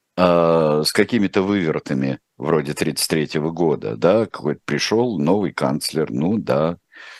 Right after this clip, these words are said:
ну да, э, все кричат, все приветствуют, но это пока, э, их можно держать в руках. Но тут она занимает Рейнскую область, тут начинает, э, уже,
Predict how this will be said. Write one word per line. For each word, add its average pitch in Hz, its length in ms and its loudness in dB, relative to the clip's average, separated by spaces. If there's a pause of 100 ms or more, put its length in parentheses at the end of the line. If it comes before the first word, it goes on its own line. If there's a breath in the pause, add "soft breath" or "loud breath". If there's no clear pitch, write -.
(180 loud breath)
ну 82 260 0
да, 80 440 0 (360)
э, 67 760 -2
все - 200 0
кричат, 85 720 0 (180)
все - 220 0
приветствуют, 73 880 -4 (600 soft breath)
но - 140 2
это 214 200 2
пока, 107 840 6
э, 80 460 0
их 90 180 -4
можно 95 300 0
держать 92 400 0
в - 60 -8
руках. - 400 -2 (520 soft breath)
Но 104 140 2
тут 180 240 4
она 82 280 4
занимает 85 500 2
Рейнскую 120 440 0
область, 92 800 -2 (800 loud breath)
тут 131 200 2
начинает, 98 920 2
э, - 40 -2
уже, 78 1700 2